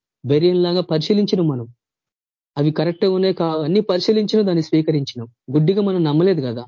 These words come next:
చూడండి, ఎవరు వాక్యం చెప్పినా గుడ్డిగా నమ్మలే. అవి లేఖనాలు ఆధారంగా ఉన్నాయి కాబట్టి మనం యాక్సెప్ట్ చేసినాం. అప్పుడు మన హృదయాల్లో సమాధానం వచ్చింది, సంతోషం వచ్చింది, ద-, ఆదరణ వచ్చింది, బంధకాల నుంచి విడలగలిగింది, మనకి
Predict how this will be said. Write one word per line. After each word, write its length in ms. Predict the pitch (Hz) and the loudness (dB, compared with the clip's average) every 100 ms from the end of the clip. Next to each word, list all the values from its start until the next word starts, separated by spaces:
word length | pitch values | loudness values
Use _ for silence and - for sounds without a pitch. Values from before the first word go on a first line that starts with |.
| - _ _ _ _ - | -16 _ _ _ _ -2
చూడండి, 220 | 170 160 139 | 0 0 0
ఎవరు 220 | 147 190 | 2 2
వాక్యం 300 | 180 - 185 | 0 0 0
చెప్పినా 220 | 175 185 | 2 0
గుడ్డిగా 300 | 160 156 185 | 2 2 2
నమ్మలే. 380 | 165 160 170 143 151 | 0 2 2 0 -2
అవి 160 | 160 | 0
లేఖనాలు 520 | 165 151 180 202 196 180 _ _ _ _ 127 | 2 2 2 2 0 -2 _ _ _ _ -4
ఆధారంగా 560 | 165 190 208 208 196 | 0 0 0 0 0
ఉన్నాయి 280 | 165 185 214 | 0 2 2
కాబట్టి 340 | 208 208 202 | 0 -2 -2
మనం 160 | 196 170 - 147 - - | -2 -4 -4 -6 -6 -4
యాక్సెప్ట్ 360 | 147 - 151 | -2 0 0
చేసినాం. 300 | 139 131 127 127 - - | 0 0 -4 -6 -12 -4
అప్పుడు 300 | 147 156 214 | -2 0 0
మన 220 | 202 165 156 | 0 -2 -2
హృదయాల్లో 480 | 156 151 165 156 | 0 2 2 2
సమాధానం 640 | 143 - 139 151 147 143 135 | 0 0 0 0 0 0 -2
వచ్చింది, 360 | 127 127 127 | -2 -2 -2
సంతోషం 500 | 120 131 135 151 147 | -2 -2 0 0 0
వచ్చింది, 460 | 131 117 127 123 123 _ _ _ - | -2 0 -2 0 -4 _ _ _ -8
ద-, 120 | 131 | -4
ఆదరణ 600 | 139 - 139 156 165 151 | -4 -2 -2 0 2 0
వచ్చింది, 440 | 127 - 123 117 - _ _ _ - | -2 -2 -2 -2 -6 _ _ _ -4
బంధకాల 380 | 139 156 156 151 | 0 0 0 0
నుంచి 200 | 143 127 | 0 0
విడలగలిగింది, 540 | 127 143 131 131 127 | 2 2 0 0 -2
మనకి 300 | 117 113 131 | -2 -6 -10